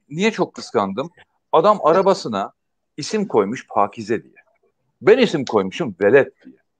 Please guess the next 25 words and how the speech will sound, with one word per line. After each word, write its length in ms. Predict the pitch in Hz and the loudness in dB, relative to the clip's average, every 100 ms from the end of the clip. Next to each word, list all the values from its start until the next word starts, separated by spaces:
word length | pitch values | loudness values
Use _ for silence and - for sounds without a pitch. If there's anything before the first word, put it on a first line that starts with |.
| _ _ 131 | _ _ 0
Yani 340 | 156 175 123 _ - | 0 0 -6 _ 2
arada 300 | 170 190 185 | 4 4 2
sıfır 440 | - 220 185 160 | -2 -2 -2 -4
duygusal 540 | 139 123 123 127 113 98 | -6 -8 -4 -2 -2 0
bağ, 280 | 90 90 | -2 -2
bilmem 420 | 156 156 131 120 110 | -6 -8 -6 -6 -4
ne, 140 | 101 | 0
böyle 300 | 139 139 135 | 0 0 -4
bir 120 | 156 | -4
hani 200 | 139 147 147 | -4 -4 -6
mekanik 440 | 156 160 151 _ | -4 -4 -6 _
bir 80 | 131 | 2
yaklaşım, 520 | 120 104 104 - 110 | 2 2 -8 -8 -12
şu 180 | - 131 | -8 -8
bu. 80 | - - - | -8 -12 0
Adam 260 | 160 208 240 | 0 2 2
o 100 | 196 | 2
kadar 340 | 220 220 247 240 | 4 6 6 4
tatlı 400 | 180 - 175 156 | -2 0 -2 -2
ve 100 | 131 131 | -4 0
hoş 260 | 180 175 156 | 0 0 -6
bir 60 | |
isim 220 | 143 147 | -8 -8
koymuş 360 | 143 143 214 - | -6 -4 -4 -8
ki 240 | - 117 | -6 -6